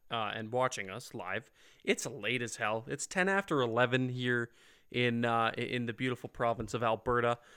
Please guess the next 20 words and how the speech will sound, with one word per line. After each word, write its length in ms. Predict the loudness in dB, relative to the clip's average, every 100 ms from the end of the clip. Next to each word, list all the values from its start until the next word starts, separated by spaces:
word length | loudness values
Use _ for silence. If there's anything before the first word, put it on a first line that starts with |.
| -20 -8 2
Uh, 440 | 4 6 6 4 -2 _ _ _ _ 0
I 60 | 2
was 100 | 4
gonna 140 | 2
say 220 | 4 4
in 80 | 2
Calgary, 500 | 4 4 6 4 2
but 120 | 2 2
I 40 |
know 120 | 2
you're 120 | 2
not 180 | 2 2
in 80 | 0
Calgary, 540 | 2 2 2 0 -2 -4
so 340 | -4 -4 -4
it 120 | -4
doesn't, 400 | -6 -8 -8 -10 -8
uh, 260 | -8 -8 -10 -10
you 100 | -10
know, 160 | -10